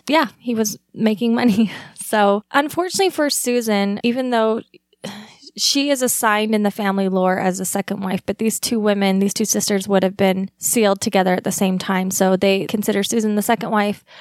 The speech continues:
Rosanna the third wife. And as we talked about, the second wife is really the hardest wife to be, right? You're the one that breaks the family into plural marriage. Most women I talk to now that live the principle, th-, they acknowledge the second wife is the hard wife to be, because you're the one that disrupts the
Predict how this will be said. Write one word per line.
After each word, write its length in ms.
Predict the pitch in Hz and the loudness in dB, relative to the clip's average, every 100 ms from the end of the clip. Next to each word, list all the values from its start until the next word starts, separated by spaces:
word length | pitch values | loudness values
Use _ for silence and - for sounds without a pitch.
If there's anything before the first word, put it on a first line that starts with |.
| - - | -18 -4
Rosanna 560 | 220 214 220 208 208 | -2 2 2 2 2
the 120 | 202 | 0
third 260 | 196 196 190 | 0 0 2
wife. 240 | 190 190 | 0 0
And 80 | 202 | -2
as 140 | 226 240 | -2 -2
we 100 | 240 | -2
talked 240 | 226 208 | -2 0
about, 120 | 208 | 0
the 60 | 208 | 0
second 300 | 262 277 247 | 0 0 0
wife 160 | 214 | 0
is 160 | 208 196 | 0 -2
really 240 | 202 190 | 0 2
the 80 | 190 | 0
hardest 400 | 185 190 180 - | 0 0 0 0
wife 180 | 175 180 | -2 -2
to 100 | 190 | -4
be, 180 | 190 185 | -6 -2
right? 240 | 180 175 | 0 0
You're 140 | 208 202 | 0 0
the 100 | 202 | 2
one 320 | 202 196 190 | 2 0 0
that 340 | 196 190 - - _ - _ - | -2 -4 -6 -16 _ -20 _ -2
breaks 400 | 226 208 202 - | 2 2 0 -4
the 140 | 226 | -4
family 480 | 214 226 202 202 196 | -4 0 0 0 0
into 920 | 208 190 196 - 190 185 185 185 190 - | 0 -2 -2 0 0 2 2 0 -2 -4
plural 320 | 196 180 185 | 0 2 2
marriage. 540 | 190 185 175 190 - - - - - | 0 0 0 -2 -6 -14 -20 -18 -4
Most 220 | 247 262 | -2 0
women 220 | 269 240 | -2 0
I 80 | 208 | 0
talk 180 | 208 190 | 0 -2
to 120 | - | -2
now 160 | 196 185 | 0 0
that 160 | - | -2
live 240 | 196 185 196 | -2 -2 0
the 100 | 185 | -4
principle, 640 | - 190 - 208 196 190 | -2 -4 -4 -4 -2 -2
th-, 300 | 190 214 185 | -4 -4 -6
they 320 | 214 226 214 220 | -2 0 2 0
acknowledge 460 | 214 214 214 196 | 0 0 0 -2
the 80 | 214 | -2
second 260 | - 240 277 | 0 0 0
wife 180 | 214 | 0
is 120 | 196 196 | 0 -2
the 80 | |
hard 320 | 190 208 202 196 | -2 0 0 2
wife 200 | 185 - | 0 0
to 100 | 190 | -2
be, 240 | 202 196 | -2 -2
because 640 | 190 190 - 190 180 190 - | -4 -4 -2 -2 -2 -4 -6
you're 240 | 220 233 | 0 0
the 120 | 262 | 2
one 340 | 247 247 247 247 | 2 2 0 0
that 360 | 226 226 - - | 0 0 -4 0
disrupts 640 | 233 - 226 240 - - | 0 2 0 0 -4 -4
the 440 | 226 220 214 214 | 0 2 2 0